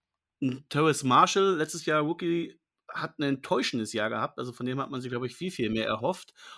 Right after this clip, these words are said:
Und dahinter hat man noch einen Rashad Higgins, einen Chai Smith und ja, vielleicht im Tight End Room noch einen Tommy Tremble und einen, äh, Ian Thomas. Aber so wirklich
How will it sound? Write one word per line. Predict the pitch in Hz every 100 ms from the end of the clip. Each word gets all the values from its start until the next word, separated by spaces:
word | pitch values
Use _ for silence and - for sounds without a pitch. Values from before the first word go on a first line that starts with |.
| -
Und | - 143 135
dahinter | 123 156 160 175 165
hat |
man | 147
noch | 139
einen | 139
Rashad | 135 139 117
Higgins, | 117 170 190 -
einen | 147 127
Chai | - 127
Smith | 117 135 165 208 -
und | - 143 151 _ _ _
ja, | 143 165 101 - _ _
vielleicht | - 131 135
im | 147 127 120 - - _ -
Tight | 131 151
End | 147
Room | 143
noch | 143 131
einen | 127
Tommy | 147 135
Tremble | - 143 165 170
und | 135 -
einen, | - 135 139 139
äh, | 131 139
Ian | 135 143
Thomas. | 131 147 170 196 -
Aber | - 131 143 147 143
so | 143 123
wirklich | 143 - 160 -